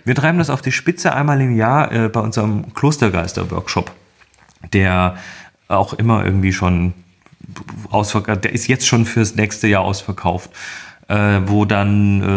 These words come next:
äh, so zwischen zwanzig und fünfundzwanzig Leute zusammenkommen und, äh, an Fotoprojekten arbeiten.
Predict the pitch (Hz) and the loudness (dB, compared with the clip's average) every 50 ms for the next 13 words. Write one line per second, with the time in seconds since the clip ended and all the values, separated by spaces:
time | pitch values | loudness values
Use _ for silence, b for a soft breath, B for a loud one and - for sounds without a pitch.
0 | 95 92 95 101 101 98 - - - 123 - 120 107 107 - 110 110 117 117 123 | 2 0 0 0 -2 -2 -2 -2 -4 0 0 0 0 2 2 0 0 2 2 0
1 | 113 101 - 113 107 107 104 - 98 95 90 104 98 95 98 98 110 - - - | 0 2 2 2 0 0 0 0 0 0 0 0 0 0 0 0 0 -2 -4 -6
2 | - 104 104 104 107 113 113 - - 110 101 104 107 107 B B B B B B | -4 -2 0 2 2 2 0 2 2 2 2 2 0 -2 B B B B B B
3 | B B B B _ _ 104 104 104 101 95 92 - - - - - 95 95 87 | B B B B _ _ 0 2 4 4 2 0 -2 -6 -10 -6 -2 -2 -2 -2
4 | - - 107 104 - 180 180 - - - 104 92 85 - - 95 87 82 82 80 | -2 -2 -2 0 0 0 0 0 0 2 0 0 0 -2 -4 -6 -6 -4 -4 -6
5 | 80 78 78 - - 85 82 92 95 | -6 -8 -10 -10 -12 -14 -14 -14 -16